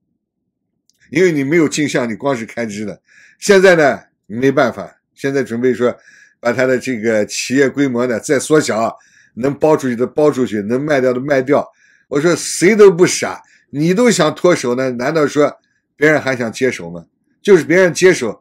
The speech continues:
他也是个很差的价钱。所以在这个大变局之前呢，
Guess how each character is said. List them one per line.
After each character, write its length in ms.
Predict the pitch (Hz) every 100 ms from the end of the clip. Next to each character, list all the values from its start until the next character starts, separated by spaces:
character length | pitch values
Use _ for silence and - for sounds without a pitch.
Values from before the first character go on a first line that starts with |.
| _ _
他 120 | -
也 80 | 123
是 120 | -
个 80 | 123
很 140 | - 92
差 200 | - 107
的 60 |
价 180 | 95 113
钱。 160 | - - _ _ _ _ _ _
所 220 | - 233
以 100 | 202 - _
在 180 | - 226
这 160 | 202
个 140 | 196 170
大 300 | - 233 -
变 280 | - 226 165
局 160 | 156
之 200 | 156 156
前 200 | - 131
呢， 140 | 135